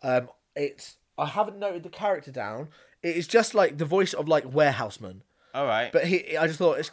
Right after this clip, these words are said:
Speaker 1: interesting that he's been in something Who before.
Speaker 2: Mm.
Speaker 1: 'Cause it kind of does follow up the thing of, oh, they're somehow connected.
Speaker 2: Yeah. No,
Speaker 1: Um,
Speaker 2: that's
Speaker 1: and I thought
Speaker 2: interesting.
Speaker 1: that was quite interesting. And I was like, is that just they've mixed the dates up a bit? But no, it wasn't. I did look into it.
Speaker 2: I wonder, right,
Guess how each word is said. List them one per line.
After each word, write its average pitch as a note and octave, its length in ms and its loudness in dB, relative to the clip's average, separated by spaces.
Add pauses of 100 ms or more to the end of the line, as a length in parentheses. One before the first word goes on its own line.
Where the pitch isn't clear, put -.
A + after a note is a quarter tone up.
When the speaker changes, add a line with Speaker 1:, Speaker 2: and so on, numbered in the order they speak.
Speaker 1:
interesting D3+ 340 -8
that C#3+ 40 -8
he's D3 220 -6
been D#3 100 -2
in C#3 140 -2
something C#3+ 440 -6
Who B2 200 -2
before. G#2+ 400 -6 (160)
Speaker 2:
Mm. C3 260 -12 (160)
Speaker 1:
'Cause - 100 -12
it D3+ 60 -8
kind G#3 160 2
of F3 80 -2
does F#3+ 160 2
follow E3 260 2
up D#3 100 0
the D3+ 60 -14
thing D#3 160 -4
of, D3+ 160 -4
oh, G4 140 -6
they're D#3 220 -4 (160)
somehow F3 460 -6
connected. D3 600 -10
Speaker 2:
Yeah. G3+ 220 -2 (340)
No, F3+ 80 -12
Speaker 1:
Um, D3 100 4
Speaker 2:
that's D3+ 100 2
Speaker 1:
and - 20 -6
I - 0 -
thought F3+ 100 0
Speaker 2:
interesting. G3+ 180 2
Speaker 1:
that F3 60 2
was E3+ 80 -4
quite F3+ 140 2
interesting. D#3 280 -6
And E3+ 60 -2
I F#3 40 4
was E3 100 2
like, E3 80 2
is E3 80 -2
that G#3 120 4
just G3 200 -6 (340)
they've C#3+ 320 -2
mixed - 300 -10
the C#3+ 80 -6
dates D3 260 -2
up E3 140 -8
a E3+ 40 -14
bit? G3+ 280 -4
But F#3 80 -8
no, E3 160 2
it C#3 80 0
wasn't. C#3 220 -4
I - 20 -6
did C#3 140 -6
look B2 100 -10
into A2+ 180 -12
it. A#2 140 -6
Speaker 2:
I F3 80 -2
wonder, G#3 680 -6
right, C2 360 -16